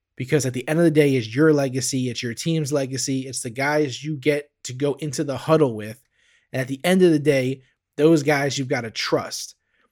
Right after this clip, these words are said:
When you think about one of the reasons why Tom went to Tampa was because he felt like he could trust those guys and Coach Bruce Arians was gonna give him the opportunity. You think about guys like LeBron James, he was able to be around great players that he could trust.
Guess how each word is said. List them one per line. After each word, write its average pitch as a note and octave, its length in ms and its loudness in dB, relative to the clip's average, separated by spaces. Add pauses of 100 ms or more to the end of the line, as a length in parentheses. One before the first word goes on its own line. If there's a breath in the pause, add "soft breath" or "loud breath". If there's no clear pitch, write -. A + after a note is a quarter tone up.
(200)
When C#3+ 180 -4
you C#3+ 100 -2
think F#3 280 0
about E3 260 4
one D#3 140 0
of D3+ 60 2
the D3 100 4
reasons D3 340 2
why C3 140 -2
Tom D#3 320 -4
went C3+ 100 -4
to B2 80 -6
Tampa D#3+ 400 -4
was B2 160 -6
because B2 300 -8
he B2 80 -8
felt D#3+ 280 0
like C#3+ 140 -2
he D3 120 -8
could A2+ 180 -10
trust - 360 -4
those B2 220 -6
guys A2 460 -6 (400 soft breath)
and A#2+ 120 -10
Coach D#3 300 2
Bruce D3 220 -2
Arians C#3 340 -2
was B2 140 -8
gonna C3 180 -6
give B2+ 220 -4
him C3+ 120 -6
the B2+ 100 -6
opportunity. A2+ 840 -4 (440)
You C3 120 -6
think E3+ 280 -4
about D#3 240 2
guys C#3 280 -2
like C3 140 -6
LeBron A#2+ 400 -6
James, D#3 500 -2
he F#3 220 -6
was D#3 140 4
able D3 200 2
to C3 80 -8
be C3 180 -4
around A#2+ 300 -6
great A#2 240 -10
players D3 340 0
that B2+ 80 -8
he B2 80 -12
could A#2 160 -16
trust. - 540 -6